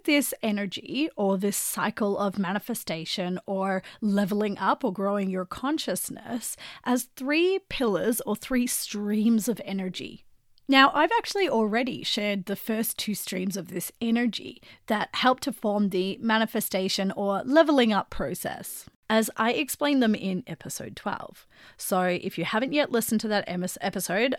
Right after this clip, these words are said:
I recommend you to go back and have a listen. Just briefly,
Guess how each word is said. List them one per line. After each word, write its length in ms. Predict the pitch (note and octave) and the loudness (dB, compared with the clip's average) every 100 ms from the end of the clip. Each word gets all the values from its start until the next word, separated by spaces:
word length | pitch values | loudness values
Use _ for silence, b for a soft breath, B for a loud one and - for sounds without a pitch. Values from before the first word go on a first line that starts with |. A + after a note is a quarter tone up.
| - | -2
I 260 | F#3+ F3+ | 0 0
recommend 460 | F3+ F#3+ - G3+ F#3+ | 0 -4 -4 -4 -4
you 60 | F3+ | -6
to 60 | |
go 220 | F3 F3+ | -4 -4
back 240 | G#3 F3+ - | -2 -4 -4
and 80 | G#3+ | -8
have 180 | F#3 | -6
a 60 | G3 | -6
listen. 480 | G#3 - - A3+ B3+ B B B _ - | -6 -8 -6 0 0 B B B _ -4
Just 300 | A3 C4 - | 2 2 2
briefly, 540 | A3+ A#3 - B2+ G2+ | 0 0 -2 -8 -8